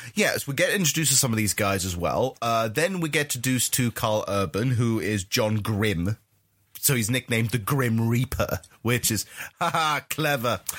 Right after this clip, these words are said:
<laughs> But this is the weird thing. Karl Urban's character doesn't have an iota of personality, except that he has a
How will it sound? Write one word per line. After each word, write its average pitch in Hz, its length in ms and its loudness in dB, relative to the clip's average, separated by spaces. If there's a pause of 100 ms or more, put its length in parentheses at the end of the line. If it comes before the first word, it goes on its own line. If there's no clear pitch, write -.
(260)
<laughs> - 760 -2
But 202 300 0
this 233 260 0
is 277 60 0
the 269 80 0
weird 240 180 0
thing. 147 120 -2
Karl 277 360 0
Urban's 214 380 0
character 87 720 -2 (680)
doesn't 214 440 0
have 147 580 0 (460)
an 139 140 0 (120)
iota 131 1080 -2 (320)
of 123 200 -2
personality, 95 880 0 (380)
except - 920 2 (580)
that 143 340 -2 (580)
he - 180 -4
has 90 180 2
a 82 120 -4